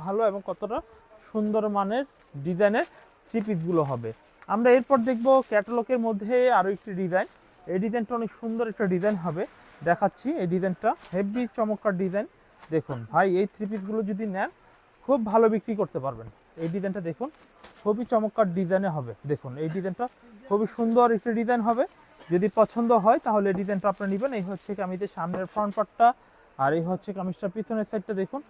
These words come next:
খুবই চমৎকার পিছনের সাইড। ক্রাশ ডিজাইন ভাই, এই থ্রি পিসগুলো যদি নেন নেওয়ার আগে বিক্রি হয়ে যাবে, কথার কথা। হ্যাঁ,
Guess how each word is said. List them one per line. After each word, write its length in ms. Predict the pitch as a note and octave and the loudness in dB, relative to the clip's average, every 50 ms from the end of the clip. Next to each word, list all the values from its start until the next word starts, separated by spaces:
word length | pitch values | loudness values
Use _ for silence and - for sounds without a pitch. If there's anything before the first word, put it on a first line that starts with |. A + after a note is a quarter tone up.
| - - - - - - _ | -20 -20 -20 -20 -20 -14 _
খুবই 200 | - A3 G#3 A#3+ G#3+ - | -4 -2 -2 -2 -2 0
চমৎকার 320 | A#3 A3 G#3+ - A#3+ A3 G3+ | -2 -2 0 0 0 0 0
পিছনের 320 | A3 - - A3+ A3 G#3 - | -4 -6 -4 -4 -6 -4 -4
সাইড। 140 | - B3 C4 - _ _ _ _ _ - _ | -4 -4 -4 -6 _ _ _ _ _ -10 _
ক্রাশ 260 | - A3+ A#3 B3 A#3+ F#3+ F3+ G#3+ | 6 6 8 8 6 4 2 -2
ডিজাইন 240 | A3+ G3+ A3 G3+ F3 D3 B2+ | 0 2 2 2 2 0 4
ভাই, 200 | F3 G3 F#3+ D#3+ C#3 D3+ | 6 8 8 8 6 2
এই 60 | F#3 F3+ - | -2 -4 -6
থ্রি 100 | - G#3 F#3 | -8 -8 -6
পিসগুলো 260 | A3 G#3+ F#3+ G3+ G#3+ G#3+ F#3 | -6 -8 -6 -2 -2 0 0
যদি 160 | G#3 F3+ F#3+ G3 F3+ | 0 0 0 0 0
নেন 160 | F3+ F#3+ F#3 D#3+ C3 - - - _ _ _ - D3 | 0 -2 -2 -2 -6 -12 -20 -20 _ _ _ -2 2
নেওয়ার 240 | E3+ F#3 G3+ G#3 G#3+ G#3+ | 6 8 8 10 10 8
আগে 140 | G3+ G#3 G3+ F3+ | 8 6 4 2
বিক্রি 220 | F#3+ - - - G#3 F3 | 0 -2 0 2 4 4
হয়ে 140 | E3+ D3+ C#3 | 4 2 2
যাবে, 120 | D3 C3+ C#3 - | 0 -2 0 0
কথার 240 | F3+ F3+ - G#3 F#3 E3 D#3 | 0 2 2 2 0 2 0
কথা। 180 | C3+ - - C3+ C3 | -2 -2 -2 -6 -6
হ্যাঁ, 160 | F#3 C4 D4 | -6 -6 -6